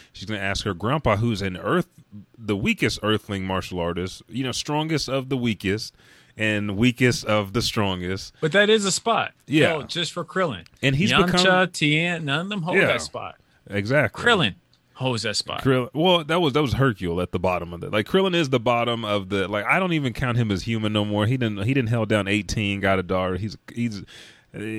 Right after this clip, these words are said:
Speaker 1: Krillin is, he's ascended. He's a
Speaker 2: I,
Speaker 1: common,
Speaker 2: I like
Speaker 1: he's
Speaker 2: to
Speaker 1: a
Speaker 2: hear
Speaker 1: common.
Speaker 2: that. I, I like to hear that.
Speaker 1: But, um, yeah, she's gonna meet with Hercule. I think she's gonna talk to Gohan as Great Saiyan Man 'cause he has a uniform,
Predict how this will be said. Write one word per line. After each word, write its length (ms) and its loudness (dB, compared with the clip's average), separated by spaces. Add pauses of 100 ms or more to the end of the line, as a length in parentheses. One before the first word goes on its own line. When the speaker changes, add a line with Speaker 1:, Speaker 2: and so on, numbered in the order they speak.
(140)
Speaker 1:
Krillin 360 2
is, 600 0 (180)
he's 260 0
ascended. 560 -2
He's 200 -6
a 40 -6
Speaker 2:
I, 20 -6
Speaker 1:
common, 360 -2
Speaker 2:
I 60 2
like 200 2
Speaker 1:
he's 60 -4
Speaker 2:
to 40 -4
Speaker 1:
a 20 -2
Speaker 2:
hear 100 0
Speaker 1:
common. 280 -10
Speaker 2:
that. 40 -4
I, 40 0
I 180 0
like 240 0
to 80 -8
hear 140 -10
that. 120 -20 (480)
Speaker 1:
But, 200 0
um, 400 -4
yeah, 200 0
she's 220 -6
gonna 220 0
meet 200 -2
with 160 0
Hercule. 320 0
I 60 4
think 200 -2
she's 140 -6
gonna 120 0
talk 260 -2
to 80 -2
Gohan 600 0
as 340 -2
Great 280 -2
Saiyan 300 -4
Man 120 -6
'cause 120 -10
he 60 -2
has 140 -2
a 60 -4
uniform, 560 -4